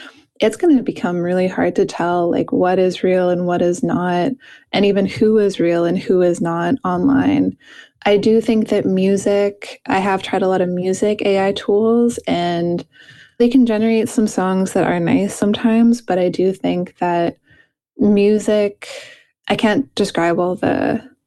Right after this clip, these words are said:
the nuances to it, but music is a little bit more complicated to make an A I.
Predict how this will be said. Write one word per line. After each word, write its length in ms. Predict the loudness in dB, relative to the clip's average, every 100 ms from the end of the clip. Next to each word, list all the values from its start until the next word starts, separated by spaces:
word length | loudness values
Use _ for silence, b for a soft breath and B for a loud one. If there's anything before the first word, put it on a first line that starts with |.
| _ -2
the 80 | 0
nuances 680 | 2 2 2 2 2 2 0
to 180 | 0 2
it, 240 | 2 0
but 180 | 0 0
music 560 | 0 0 2 0 -2 -2
is 500 | 0 2 2 0 -6 -2
a 100 | 0
little 220 | 2 2
bit 200 | 0 0
more 180 | -2 -6
complicated 1040 | -4 -4 -2 -2 -2 -2 0 0 -2 -4 B B B B -6
to 160 | -2
make 280 | 0 0 0
an 120 | 0
A 220 | 0 -2
I. 540 | -2 -2 0 0 -2